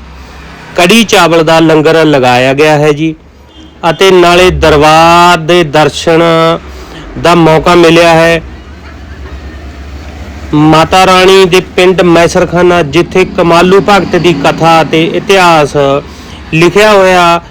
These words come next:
ਸੁਣਾਵਾਂਗੇ ਮਾਤਾ ਰਾਣੀ ਦੀ ਜੋਤ ਜਵਾਲਾ ਜੀ ਤੋਂ ਚੱਲ ਕੇ ਆਉਂਦੀ ਹੈ। ਇਸ ਦਿਨ ਵੀਡੀਓ ਨੂੰ ਐਂਡ ਤੱਕ ਜ਼ਰੂਰ ਦੇਖਣਾ ਤੇ ਆਪਣੀ ਵੀਡੀਓ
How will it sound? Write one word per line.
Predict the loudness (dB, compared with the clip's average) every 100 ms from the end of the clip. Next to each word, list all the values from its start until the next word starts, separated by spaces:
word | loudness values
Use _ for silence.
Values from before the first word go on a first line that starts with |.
| -16
ਸੁਣਾਵਾਂਗੇ | -2 0 2 2 2 2 0
ਮਾਤਾ | 0 0 0 0 0
ਰਾਣੀ | 2 0 0
ਦੀ | 0 -2 -2
ਜੋਤ | 0 2 0
ਜਵਾਲਾ | -2 0 2 2 2 0
ਜੀ | 0 -2
ਤੋਂ | 0 0 0 -2 -14 -20 -10
ਚੱਲ | -2 0 2
ਕੇ | 0 2
ਆਉਂਦੀ | 2 2 2 2
ਹੈ। | 2 -2 -6 -20 -20 -20 -20 -20 -20 -20 -20 -6
ਇਸ | -2 0 0
ਦਿਨ | 2 4 4 4 2 0 -2
ਵੀਡੀਓ | 0 2 4 4
ਨੂੰ | 4 2 0 0
ਐਂਡ | 0 0
ਤੱਕ | 0 -2 -2
ਜ਼ਰੂਰ | -2 0 2 2
ਦੇਖਣਾ | 0 0 0 -2 -2 -2
ਤੇ | 0 0 -2 -8 _ _ -6
ਆਪਣੀ | -6 0 2 2
ਵੀਡੀਓ | 0 0 2 2 2 0